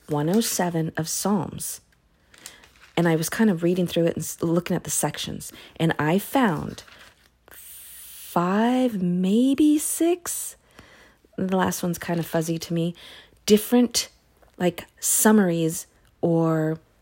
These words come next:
analysis of the, the people and their cycle. Remember we talked about the cycle that they're doing?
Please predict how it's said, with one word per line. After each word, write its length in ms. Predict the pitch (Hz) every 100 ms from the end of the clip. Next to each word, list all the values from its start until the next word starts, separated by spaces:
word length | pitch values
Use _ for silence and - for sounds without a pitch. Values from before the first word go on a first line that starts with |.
| _ - -
analysis 800 | 165 170 170 185 190 - 151 - -
of 300 | 156 156 156 - - - _ -
the, 180 | 156 - -
the 80 | 151
people 640 | - 240 240 165 160 - _ -
and 160 | 160
their 120 | 147
cycle. 680 | 147 - - 196 202 - - - - - - _ -
Remember 260 | 170 180
we 100 | 185
talked 220 | 175 180 175
about 200 | 175 165
the 80 |
cycle 480 | 151 - 170 165 196
that 160 | 185 180
they're 140 | 180
doing? 480 | 175 180 196 214